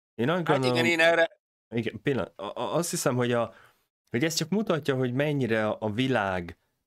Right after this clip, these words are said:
Speaker 1: el van tévejedve a, a, nem csak a proféciát illetően, hanem úgy a törvény jelentőségét illetően is.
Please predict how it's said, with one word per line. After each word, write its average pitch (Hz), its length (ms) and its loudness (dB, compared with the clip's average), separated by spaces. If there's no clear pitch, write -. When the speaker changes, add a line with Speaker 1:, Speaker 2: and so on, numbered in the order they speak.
Speaker 1:
el 127 240 -2
van 101 260 -2
tévejedve 98 960 -2
a, - 80 -10
a, 117 180 -6
nem 151 160 0
csak 202 140 -4
a 127 60 -4
proféciát 104 840 -2
illetően, 101 580 0
hanem 110 280 -2
úgy 117 140 -2
a 123 40 -2
törvény 131 560 -2
jelentőségét 101 960 -2
illetően 92 540 -2
is. 87 140 -8